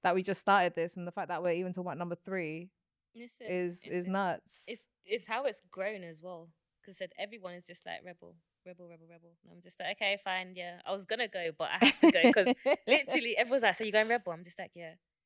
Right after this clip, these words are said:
Speaker 2: Even
Speaker 1: Yeah,
Speaker 2: the event that
Speaker 1: no.
Speaker 2: you put out the other day,
Speaker 1: Our
Speaker 2: I'm sure that's
Speaker 1: S O S,
Speaker 2: sold out
Speaker 1: we're sold
Speaker 2: straight
Speaker 1: out,
Speaker 2: away.
Speaker 1: which is actually
Speaker 2: Yeah.
Speaker 1: even I was a little bit in shock because when we put it out, within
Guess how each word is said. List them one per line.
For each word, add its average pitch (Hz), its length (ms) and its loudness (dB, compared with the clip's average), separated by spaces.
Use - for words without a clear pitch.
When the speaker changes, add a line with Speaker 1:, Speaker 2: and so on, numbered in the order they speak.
Speaker 2:
Even 185 260 6
Speaker 1:
Yeah, 180 40 6
Speaker 2:
the 220 140 8
event 185 200 6
that 202 100 6
Speaker 1:
no. 180 60 -2
Speaker 2:
you 196 60 -6
put 254 140 0
out 208 180 0
the 160 60 0
other 185 180 -2
day, - 80 2
Speaker 1:
Our 180 100 4
Speaker 2:
I'm 190 100 0
sure 220 140 -4
that's 214 220 0
Speaker 1:
S 208 80 2
O 214 40 4
S, 208 40 4
Speaker 2:
sold 202 120 -2
out 190 100 2
Speaker 1:
we're 196 120 2
sold 208 240 0
Speaker 2:
straight 220 320 6
Speaker 1:
out, 190 80 4
Speaker 2:
away. 202 260 0
Speaker 1:
which 196 240 -8
is 196 80 -8
actually 196 320 -6
Speaker 2:
Yeah. 190 200 0
Speaker 1:
even 247 300 0
I 214 120 6
was 247 180 2
a 208 40 -4
little 196 160 0
bit 165 180 -2
in 180 160 -4
shock 220 380 -6
because 180 600 -2
when 202 120 0
we 214 100 0
put 214 180 2
it 185 40 4
out, 170 380 2
within 190 460 -2